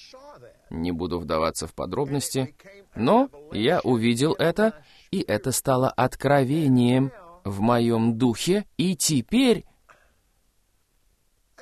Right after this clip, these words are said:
я даже не представляю, чтобы я когда-либо смог жить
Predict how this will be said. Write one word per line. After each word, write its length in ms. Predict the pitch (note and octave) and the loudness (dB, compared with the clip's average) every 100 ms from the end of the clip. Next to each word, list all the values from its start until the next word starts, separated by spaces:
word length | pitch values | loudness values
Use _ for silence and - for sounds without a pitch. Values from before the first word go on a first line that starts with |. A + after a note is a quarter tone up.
| - _ | -20 _
я 300 | F2 A#2 D3+ | -4 -2 0
даже 360 | C#3 C#3+ B2+ C3+ | 2 2 4 4
не 200 | C3 C#3 | 4 2
представляю, 840 | B2+ B2 - B2 A2 D3 E3 A#2+ | 0 -2 2 2 4 2 0 0
чтобы 560 | - - A#2 A2+ A2+ - - | -2 -2 2 4 4 2 -6
я 220 | G#2+ A#2+ A#2+ | 0 2 2
когда-либо 840 | A#2 G#2+ B2 C#3+ C3 A#2+ A#2+ A#2 - | 2 2 2 2 2 2 2 0 -6
смог 480 | - - A2+ A2+ G#2 | -4 0 2 0 -2
жить 420 | G2 G2 F#2+ - | -6 -4 -4 -8